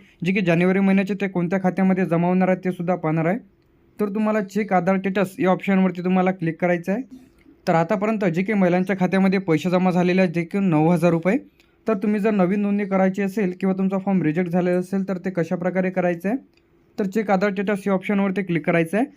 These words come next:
तर तुम्हाला जर तुम्ही नारी शक्ती दूत ॲप्लिकेशनच्या माध्यमातून किंवा पोर्टलहून भरलेले असेल किंवा अंगणवाडी सेविकेकडे तुम्ही तुमचा फॉर्म भरलेला असेल, काही कारणास्तव तुमचा फॉर्म इथे रिजेक्ट झालेला आहे, तर अशाने चेक करून घ्या की तुम्हाला जर पैसे मिळालेले नसेल, तर तुमचा फॉर्म एडिटसाठी जर आलेला असेल,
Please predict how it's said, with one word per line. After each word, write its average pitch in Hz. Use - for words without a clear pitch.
तर 240
तुम्हाला 226
जर 220
तुम्ही 214
नारी 190
शक्ती 202
दूत 190
ॲप्लिकेशनच्या 190
माध्यमातून 185
किंवा 185
पोर्टलहून 185
भरलेले 185
असेल 202
किंवा 240
अंगणवाडी 208
सेविकेकडे 202
तुम्ही 190
तुमचा 196
फॉर्म 185
भरलेला 175
असेल, 190
काही 220
कारणास्तव 190
तुमचा 202
फॉर्म 202
इथे 196
रिजेक्ट 160
झालेला 180
आहे, 220
तर 233
अशाने 220
चेक 202
करून 220
घ्या 214
की 196
तुम्हाला 208
जर 202
पैसे 190
मिळालेले 196
नसेल, 196
तर 196
तुमचा 190
फॉर्म 190
एडिटसाठी 185
जर 185
आलेला 190
असेल, 208